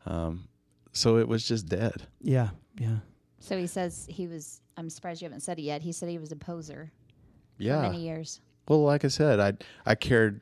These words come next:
Speaker 1: more about what people thought
Speaker 2: Yeah.
Speaker 1: about me than anything else. So I wanted people to think, "Hey, this guy's a good Christian man."
Speaker 2: Well, that's it, you know, and to just give you guys some backstory, we were in life group together, you know, small group together,
Speaker 1: Yeah.
Speaker 2: and I would have never thought any of this.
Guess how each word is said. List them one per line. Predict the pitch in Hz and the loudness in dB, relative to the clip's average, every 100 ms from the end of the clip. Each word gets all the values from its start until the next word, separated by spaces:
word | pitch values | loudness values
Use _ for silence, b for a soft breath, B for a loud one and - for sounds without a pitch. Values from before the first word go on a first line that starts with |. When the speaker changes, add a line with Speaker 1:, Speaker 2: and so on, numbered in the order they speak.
| - | -8
Speaker 1:
more | 104 104 110 107 | -2 2 4 4
about | 95 95 - | 4 2 2
what | 95 - | -2 6
people | - 98 92 | 6 6 -4
thought | - 82 82 - _ - _ _ - | 0 0 0 -4 _ -20 _ _ -2
Speaker 2:
Yeah. | |
Speaker 1:
about | 127 76 - | 2 2 0
me | 87 87 _ | -6 -8 _
than | 98 92 | -6 -4
anything | 90 92 90 85 | -4 -6 -6 -6
else. | 87 101 - | -6 -8 -4
So | - 92 92 B B B | 2 2 2 B B B
I | 104 | 2
wanted | 117 135 95 | 4 4 4
people | - - - | 0 0 0
to | |
think, | 98 - - | 0 -4 -6
"Hey, | - 127 | -8 -6
this | 120 127 - | -4 -4 -4
guy's | - 87 87 | -4 -4 -4
a | |
good | - - | -4 -6
Christian | - - - - 87 | -4 -6 -6 -6 -4
man." | 87 110 120 - _ - | -4 -4 -4 -10 _ 2
Speaker 2:
Well, | 165 | 2
that's | 196 - | 2 0
it, | |
you | 165 | 2
know, | 143 139 | 2 0
and | - 151 135 135 - - | -2 -2 -2 -4 -8 -2
to | 156 | 0
just | 151 135 | 2 2
give | 156 | 4
you | 139 | 4
guys | 139 127 | 4 4
some | 131 | 2
backstory, | 135 135 147 135 | 2 0 2 4
we | 156 | 4
were | 170 143 | 4 4
in | 127 | 2
life | 135 131 | 0 0
group | - 131 | -2 -2
together, | - 123 131 127 123 120 | -2 0 2 2 2 2
you | 123 | 0
know, | 120 | 0
small | - 131 131 | -2 -2 -2
group | 127 - | -2 -2
together, | 131 131 135 | 2 4 6
Speaker 1:
Yeah. | 104 95 - - | 4 0 -6 -2
Speaker 2:
and | 147 | 2
I | 160 | 6
would | 170 | 6
have | 135 | 4
never | 139 156 139 | 4 4 4
thought | 131 131 123 | 4 2 4
any | 123 120 | 2 2
of | 110 | 0
this. | 131 139 - | -4 -8 -16